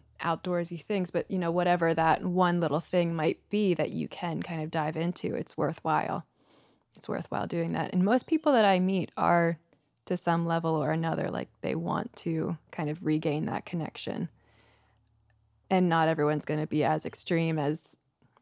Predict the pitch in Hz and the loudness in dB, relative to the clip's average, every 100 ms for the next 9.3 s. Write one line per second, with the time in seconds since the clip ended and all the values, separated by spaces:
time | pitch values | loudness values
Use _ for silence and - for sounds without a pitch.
0 | - 196 175 139 143 - - _ - 165 | -8 -2 0 0 0 -2 -6 _ 2 4
1 | 160 156 165 175 160 170 170 160 160 175 | 4 0 -2 -4 -2 0 0 0 -2 -4
2 | - 170 160 156 151 160 - 160 156 156 | -4 -2 0 -2 -2 -4 -2 0 0 -2
3 | - - - 170 175 156 139 160 - - | -4 -4 -4 -2 0 2 0 0 2 4
4 | 196 170 - - - - - _ - - | 6 4 4 -4 -20 -20 -20 _ -4 2
5 | 170 180 160 147 151 175 180 175 170 165 | 4 4 0 2 4 2 0 2 6 6
6 | 170 - - 180 165 165 170 165 165 160 | 4 -4 -2 2 2 4 4 4 4 2
7 | - 202 196 160 170 - - 165 165 156 | 4 6 6 4 0 -4 -2 0 2 2
8 | 147 - - 170 165 180 160 123 - 160 | 2 -4 2 4 4 4 2 2 0 2
9 | 147 127 | 2 0